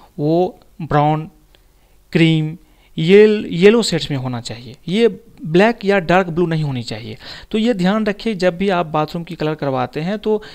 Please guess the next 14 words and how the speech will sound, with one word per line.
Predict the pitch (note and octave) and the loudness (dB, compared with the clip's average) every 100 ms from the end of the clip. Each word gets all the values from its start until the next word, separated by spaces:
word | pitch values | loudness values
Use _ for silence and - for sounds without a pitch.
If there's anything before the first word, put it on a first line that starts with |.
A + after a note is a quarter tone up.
| - - - | -20 -20 -4
जो | F3 G#3+ - - E3 | 4 4 2 -6 0
ब्राउन | D#3+ F3+ F#3 | 2 4 0
शेड्स | - D#3+ D3+ D#3 | 0 -2 -2 -4
है | D3 D3+ | -2 -2
या | D3+ | -2
क्रीम | D3+ D#3+ D#3+ | -2 -4 -2
शेड्स | - D3+ - C#3+ | -2 -2 -4 -6
है | C3+ C#3+ - - - | -6 -8 -10 -20 -4
या | D3+ D3 | -2 0
फिर | D#3+ C#3+ | -2 -2
येलो | D3+ F3+ | -2 -2
शेड्स | E3+ C#3+ - E3 | -4 -6 -6 -8
है, | G#3 B3 - - | -8 -8 -16 -4
तो | G#3 A3+ | -2 -2